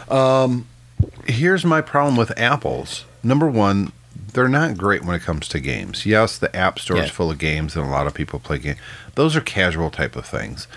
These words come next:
Speaker 1: Any triple A title on games, almost all of them, don't usually do very well. People wanna play it on a computer, um, or on a console. So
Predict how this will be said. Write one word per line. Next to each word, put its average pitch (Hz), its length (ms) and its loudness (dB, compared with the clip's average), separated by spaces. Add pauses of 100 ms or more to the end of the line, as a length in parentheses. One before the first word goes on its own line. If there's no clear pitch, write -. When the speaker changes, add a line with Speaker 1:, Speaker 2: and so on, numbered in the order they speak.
(220)
Speaker 1:
Any 165 260 2
triple - 480 2
A 101 100 4
title 90 380 0
on 78 220 -2
games, 82 340 -2
almost 101 300 0
all 87 220 2
of 78 100 0
them, 78 240 -2 (800)
don't 127 220 2
usually 95 640 2
do 76 240 -2
very 67 280 -4
well. 107 400 -4 (300)
People 113 240 4
wanna 95 160 6
play 90 200 2
it 82 40 4
on 80 160 4
a 78 60 0
computer, 92 640 4 (600)
um, 71 520 -2 (280)
or 87 140 2
on 80 80 0
a 78 40 -4
console. 80 720 2 (720)
So 107 440 4